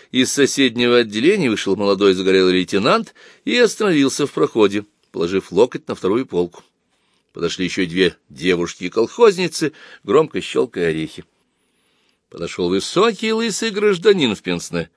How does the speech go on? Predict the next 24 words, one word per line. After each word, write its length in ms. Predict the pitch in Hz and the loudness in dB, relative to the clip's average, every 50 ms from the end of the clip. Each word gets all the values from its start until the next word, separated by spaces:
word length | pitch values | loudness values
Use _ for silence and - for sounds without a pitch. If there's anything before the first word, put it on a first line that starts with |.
| _ _ _ | _ _ _
Подошли 340 | _ 90 85 - - 95 92 | _ -6 -6 -4 -2 -2 0
два 160 | 82 90 87 | 2 2 2
ремесленника. 800 | 85 85 82 87 123 175 202 196 170 - - 117 104 87 - 85 - _ - - - - - - - _ _ | 0 0 0 0 2 2 2 0 -2 -2 -6 -6 -6 -6 -6 -8 -10 _ -16 -20 -20 -20 -20 -20 -20 _ _
Боре, 340 | - 76 80 90 98 120 | -8 -2 0 0 0 0
как 200 | 113 - 123 - | -2 -6 -10 -8
видно, 320 | 147 147 139 151 151 147 143 _ _ _ | -8 -6 -4 -4 -4 -6 -6 _ _ _
польстило 600 | - 143 143 131 - - - - 104 98 101 104 | 2 2 2 2 -2 -8 -8 -4 0 0 0 0
такое 300 | - 127 - 131 117 110 | -2 -2 0 0 0 0
внимание. 440 | 98 104 98 90 87 87 85 82 - _ _ _ _ _ _ - | -2 -2 0 0 0 0 -2 -4 -8 _ _ _ _ _ _ -6
Он 200 | 95 135 185 180 | -4 -4 -2 -2
заговорил 360 | 202 202 202 208 220 220 220 | -2 2 2 4 6 6 6
оживлённее, 720 | 214 196 220 202 165 143 131 127 123 120 117 113 107 - _ _ _ _ | 6 4 2 2 4 4 4 4 4 2 0 0 -2 -2 _ _ _ _
уже 240 | 92 95 104 101 90 | -4 0 2 2 2
не 120 | 90 113 | 2 -2
дожидаясь 480 | 131 147 131 107 95 98 107 117 - - | -2 -2 -2 2 2 2 2 2 0 -2
расспросов. 560 | 113 - - - 101 92 85 - - - - _ _ _ _ _ _ - - - - - | -4 -4 -2 -2 -2 -2 -2 -2 -8 -20 -20 _ _ _ _ _ _ -20 -20 -20 -20 -6
«Вы 340 | - 113 160 196 202 196 - - | 0 4 4 6 6 4 2 2
знаете, 640 | 113 85 113 151 202 226 233 240 233 170 - 220 220 | 0 0 2 4 4 6 4 4 2 0 -4 -6 -2
какую 340 | - 208 - - 208 214 214 | -2 -2 2 4 4 4 4
мы 160 | 208 202 185 | 4 2 0
пользу 580 | 170 _ - 175 208 208 175 160 190 185 156 - - _ _ | 0 _ 4 6 6 6 6 4 4 4 4 2 -6 _ _
школе 400 | - - - 180 180 180 165 143 | -16 -4 0 2 4 4 4 2
приносим? 460 | - 151 151 143 127 - 110 92 - _ _ _ _ _ _ _ _ _ _ _ | 0 0 2 2 2 2 -2 -6 -6 _ _ _ _ _ _ _ _ _ _ _
Один 560 | - 98 110 117 120 113 131 170 170 - | -2 2 2 2 2 2 2 2 2 0